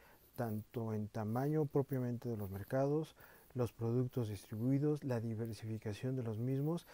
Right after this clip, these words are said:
así como los canales de distribución, lo que impondrá a su vez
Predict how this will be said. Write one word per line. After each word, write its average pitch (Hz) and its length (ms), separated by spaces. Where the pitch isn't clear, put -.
así 123 260
como 127 220
los 110 160
canales 117 420
de 110 100
distribución, 131 600
lo 131 200
que 127 120
impondrá 123 640
a 127 40
su 131 180
vez 131 320